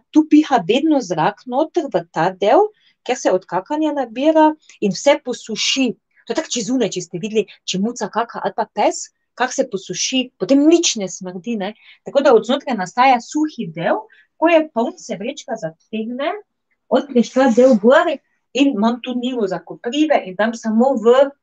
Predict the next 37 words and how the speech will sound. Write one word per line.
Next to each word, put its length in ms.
njivo 340
za 140
koprive 420
kot 200
pepel 520
izgleda, 460
se 140
sploh 260
ne 160
vidi, 400
da 180
je 240
to 180
kaj, 240
ne. 180
Medtem 300
ko 160
pa 220
to, 280
kar 200
lulaš, 560
je, 180
gre 300
pa 200
ven 360
po 180
tem 420
delu, 340
gre 200
pa 140
ven 340
v, 220
eh, 520
peščen 380
filter. 420
In 80
potem, 320